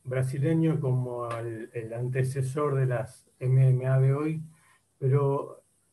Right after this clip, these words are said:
a mí lo que me preocupa es que yo no veo lo mismo en el Kempo, o sea, no veo la misma publicidad en el Kempo, la misma, el, el mismo fomento en el Kempo, y me parece que el origen, no sé si estoy equivocado,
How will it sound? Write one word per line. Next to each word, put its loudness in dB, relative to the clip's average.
a -4
mí 2
lo 0
que 4
me 0
preocupa -2
es -6
que -6
yo -2
no 2
veo 6
lo 2
mismo 8
en 6
el -4
Kempo, -2
o -12
sea, -4
no 2
veo 8
la -2
misma 0
publicidad 0
en -2
el -2
Kempo, -2
la 0
misma, 0
el, -12
el -10
mismo 4
fomento 2
en 2
el -6
Kempo, -4
y 0
me 0
parece 0
que -4
el -2
origen, 0
no -2
sé -6
si -6
estoy -6
equivocado, -2